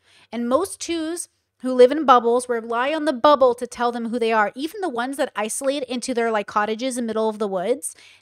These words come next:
they are usually the conspiracy theory of, quote unquote, the Matrix or, quote unquote, the elites or, quote unquote,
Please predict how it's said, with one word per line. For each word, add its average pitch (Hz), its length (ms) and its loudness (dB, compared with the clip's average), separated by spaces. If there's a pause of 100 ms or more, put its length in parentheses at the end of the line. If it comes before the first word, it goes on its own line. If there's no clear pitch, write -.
they 262 160 4
are 277 140 2
usually 302 540 -4
the 254 100 -4
conspiracy 277 720 -6
theory 233 340 2
of, 220 180 -2
quote 247 220 4
unquote, 247 380 0
the 214 100 -2
Matrix 220 500 -4
or, 196 60 -8
quote 262 240 2
unquote, 262 320 -2
the 240 140 -6
elites 226 360 -6
or, 196 140 -4 (260)
quote 294 220 2
unquote, 285 400 0